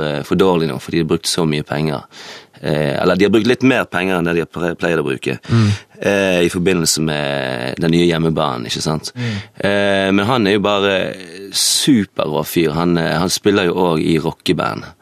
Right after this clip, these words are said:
Speaker 2: Mm.
Speaker 1: Så vi føler liksom at han er, han er på en måte en av oss da.
Speaker 2: Men så er han, eh, han spiller gitar, og, men så er han, er han utdannet advokat, tror jeg.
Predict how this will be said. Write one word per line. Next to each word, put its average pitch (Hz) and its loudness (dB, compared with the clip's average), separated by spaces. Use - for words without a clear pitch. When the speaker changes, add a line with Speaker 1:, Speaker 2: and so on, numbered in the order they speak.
Speaker 2:
Mm. 113 4
Speaker 1:
Så - -6
vi - -2
føler 98 2
liksom 82 -2
at 80 -4
han 87 2
er, 80 -2
han 80 0
er 82 0
på 78 -4
en 80 2
måte 80 -2
en 80 0
av 80 0
oss 76 -2
da. - -8
Speaker 2:
Men 117 0
så 120 0
er 117 4
han, 117 2
eh, 107 2
han 117 2
spiller 135 -2
gitar, 135 0
og, 113 2
men 113 0
så 147 -4
er 139 -2
han, 175 2
er - -6
han 160 4
utdannet 127 2
advokat, 107 -2
tror 107 0
jeg. - -14